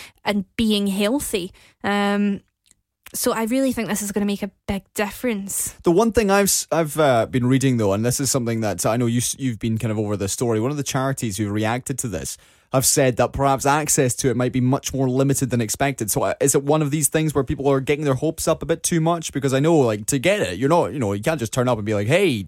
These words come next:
Speaker 2: doc, can I have some medicinal cannabis for my eye infection?" I'm pretty sure there's some pretty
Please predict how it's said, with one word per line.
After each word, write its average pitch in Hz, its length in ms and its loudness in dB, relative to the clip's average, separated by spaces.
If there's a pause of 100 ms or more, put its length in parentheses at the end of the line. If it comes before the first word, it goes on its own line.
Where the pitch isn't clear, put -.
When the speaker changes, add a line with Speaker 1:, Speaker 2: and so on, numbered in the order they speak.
Speaker 2:
doc, 139 360 2
can 165 100 -4
I 180 80 0
have 165 160 2
some 139 260 2 (220)
medicinal 139 420 2
cannabis 135 460 0
for 127 160 -2
my 117 300 0 (120)
eye 147 200 2
infection?" 95 760 -2 (600)
I'm 170 140 2
pretty 208 240 2
sure 175 200 4
there's 135 200 4
some 139 200 2
pretty 139 440 2